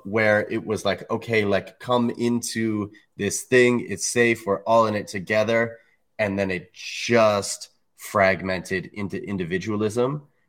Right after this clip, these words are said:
And I think, especially to the younger generation, that is just a major, uh, like,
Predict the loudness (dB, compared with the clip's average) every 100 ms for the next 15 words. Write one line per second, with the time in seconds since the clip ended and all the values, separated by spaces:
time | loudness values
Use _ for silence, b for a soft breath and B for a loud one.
0 | _ _ -4 -2 -2 -4 -6 -14 -10 -10
1 | -8 0 2 2 -10 -8 -2 -2 -2 -6
2 | -4 -6 -4 -4 -2 -4 -2 -2 0 0
3 | 0 -2 -2 -2 -2 -8 _ _ _ _
4 | _ -18 -10 -2 2 2 -2 -6 -6 -6
5 | -10 -8 -8 -8 -8 -6 -4 -2 2 2
6 | 0 0 0 0 0 -2 -4 -10 _ _
7 | _ _ _ _ -4 -2 -2 -2 -2 -2
8 | -6